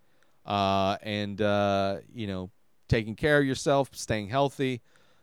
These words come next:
uh, doing what you can, considering the pandemic is literally still going on, even though I think California opened up mask mandates. Uh, schools don't seem to care.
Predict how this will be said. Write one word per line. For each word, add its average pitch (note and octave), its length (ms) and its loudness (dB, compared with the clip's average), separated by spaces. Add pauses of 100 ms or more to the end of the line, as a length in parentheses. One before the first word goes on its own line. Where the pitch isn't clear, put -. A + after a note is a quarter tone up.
(140)
uh, F2+ 220 -2
doing B2+ 240 0
what A#2 200 0
you G#2+ 60 -4
can, B2+ 540 0 (320)
considering A2+ 560 -2
the G#2 300 0
pandemic A2 600 -4
is A2+ 180 -10
literally A3+ 440 0
still F3 260 0
going A#2+ 340 0
on, G#2 360 -2 (340)
even B2 140 0
though A#2+ 120 4
I A#2 80 6
think A#2 240 -2
California C3 640 0
opened B2 320 -2
up A#2+ 140 4
mask A#2+ 380 -2
mandates. A#2 720 -2 (480)
Uh, F#2 560 2 (120)
schools B2 640 0
don't B2 260 -2
seem A2+ 260 -6
to - 120 -10
care. G#2+ 480 2